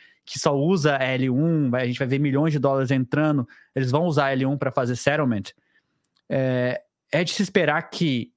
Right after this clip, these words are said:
a inflação continue zero ou quase que zero, né? E se, caso ela cons-, ela suba muito, a gente vai ver uma impressão maior de Ether, né? Uma criação mais de Ether, incentivando mais os stakers, enfim, incentivando mais o uso ali dentro. Então,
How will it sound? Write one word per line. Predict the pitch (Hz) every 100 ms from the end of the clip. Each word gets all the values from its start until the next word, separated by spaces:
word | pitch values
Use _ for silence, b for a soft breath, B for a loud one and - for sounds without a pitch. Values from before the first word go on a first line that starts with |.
| _ _
a | 147
inflação | 147 170 156 - 160
continue | 165 165 - 147 143 156 165 131
zero | 120 147 139 156 180
ou | 147 139
quase | - 139 143
que | - 175
zero, | 135 117 107 104 b b b b
né? | - 120 123 - -
E | 131
se, | 127 - 214 196 - _
caso | 147 135 123 131
ela | 123 127
cons-, | - 143 - -
ela | 131 127 120
suba | - - 196 185 143
muito, | 139 170 190 185 107 B B B
a | 123
gente | 120 143 139
vai | 147
ver | 127 135 147
uma | 147
impressão | 147 156 147 143 - 160
maior | 180 156 131 123 123
de | 117
Ether, | 117 120 139 180
né? | 131
Uma | 127 127
criação | 143 139 - 151 147
mais | 123 123
de | 156
Ether, | 131 143 180
incentivando | 165 185 165 190 143 151 175 185
mais | 156 139 147 151 - b b b -
os | 139
stakers, | 143 - 147 147 151 170 151
enfim, | 160 135 139
incentivando | 190 - 135 147 147
mais | 143 135
o |
uso | 147 139 160
ali | 165
dentro. | 127 110 123
Então, | 139 165